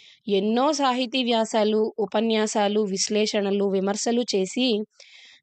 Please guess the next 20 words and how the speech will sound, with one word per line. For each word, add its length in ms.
తెలుగు 260
సాహిత్యంలో 760
మహిళా 480
విమర్శకుల 540
పట్టిక 460
రాస్తే 640
మొదటి 360
మూడు 300
పేర్లలో 640
ఒకటి 380
అవదగ్గ 580
కృషి 200
చేశారు. 460
మాతామహులు 1000
సుప్రసిద్ధ 600
కర్ణాటక 600
సంగీత 460
విద్వాంసులు 580
మాత్రమే 580
కాక 460